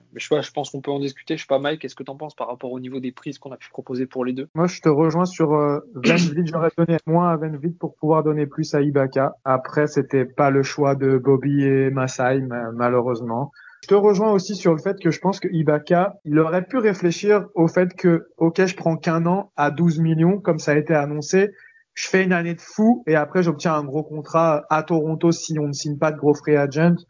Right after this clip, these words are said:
Speaker 2: ou ailleurs. Euh, malheureusement, je pense que l'appel de Kawhi a fait la différence pour qu'il se décide à aller là-bas avec un,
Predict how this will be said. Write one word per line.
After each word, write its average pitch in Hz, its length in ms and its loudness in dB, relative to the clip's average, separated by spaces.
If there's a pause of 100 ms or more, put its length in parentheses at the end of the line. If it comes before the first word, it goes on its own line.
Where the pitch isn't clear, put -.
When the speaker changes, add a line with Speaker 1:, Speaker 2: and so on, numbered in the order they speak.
(360)
Speaker 2:
ou 170 140 8
ailleurs. 156 500 0 (380)
Euh, 135 120 4
malheureusement, 147 640 2
je - 80 -6
pense 143 180 -4
que 143 120 2
l'appel 139 380 2
de 143 140 0
Kawhi 139 380 2
a 127 80 -2
fait 135 140 -4
la 123 120 2
différence 127 560 -6
pour - 240 -12
qu'il 120 340 0
se 110 80 -10
décide 123 360 -2
à 117 80 2
aller 113 160 2
là-bas 113 420 2
avec 110 320 -2
un, 104 240 -8